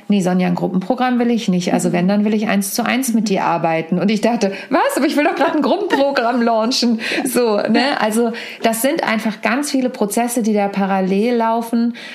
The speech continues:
und, und das ist nicht immer leicht, aber ich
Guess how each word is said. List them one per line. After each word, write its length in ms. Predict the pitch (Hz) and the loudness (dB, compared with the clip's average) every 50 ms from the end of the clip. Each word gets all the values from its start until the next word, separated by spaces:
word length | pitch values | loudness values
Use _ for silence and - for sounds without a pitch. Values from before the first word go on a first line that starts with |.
| - - | -16 -6
und, 400 | - - 214 214 196 208 - - | -2 0 2 2 0 -2 -4 -2
und 400 | - 208 208 208 196 - - - - - - - - - - | 0 2 2 2 0 -2 -6 -10 -12 -14 -12 -12 -10 -6 -2
das 220 | 220 214 196 196 | -2 -2 0 0
ist 220 | - - 294 294 - | -2 -2 -2 0 0
nicht 160 | 320 311 320 | -2 -2 -2
immer 180 | - 285 277 | -2 0 0
leicht, 420 | 262 247 233 240 254 262 262 - - | 0 2 0 0 0 -2 -4 -2 -2
aber 380 | 196 214 247 254 262 262 262 254 - - - - - - - | 0 0 2 2 0 -2 -2 -4 -8 -14 -20 -20 -20 -8 -4
ich 200 | - 208 - | -2 -2 -4